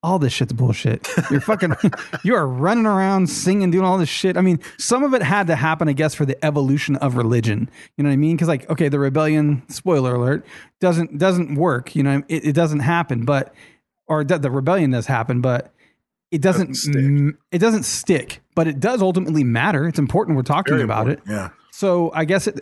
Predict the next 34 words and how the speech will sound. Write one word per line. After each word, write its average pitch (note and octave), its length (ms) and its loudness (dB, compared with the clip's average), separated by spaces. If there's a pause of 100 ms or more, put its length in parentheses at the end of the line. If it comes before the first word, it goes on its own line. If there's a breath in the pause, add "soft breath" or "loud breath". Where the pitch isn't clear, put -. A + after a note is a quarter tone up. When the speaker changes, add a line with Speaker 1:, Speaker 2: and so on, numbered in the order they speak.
Speaker 1:
the D#3+ 100 0
events D#3 340 0
still F#3+ 220 -2
have C#3+ 260 0
to C#3+ 140 0
occur B2+ 520 0
whether C3 680 0
they C3 160 0
seem E3 380 0
fruitless - 500 -2
or A#2+ 80 0
not, A2 440 -2
Speaker 2:
Right. C3 200 -6
Speaker 1:
because D3+ 180 0
they D#3 80 -2
ultimately D#3+ 400 0
do C3 180 0
have B2+ 220 -2
an A#2 60 0
effect A#2+ 580 -4
in C3+ 140 0
the A#2+ 100 0
long A#2 340 0
haul G#2+ 360 0 (100)
Speaker 2:
Yeah. G2 120 -6
Speaker 1:
because B2+ 200 2
it's B2+ 100 -4
a B2+ 60 0
stepping B2+ 540 0
stone A#2 440 0
to C3+ 100 -2
the B2 120 0
next A2+ 320 0
thing. - 300 -8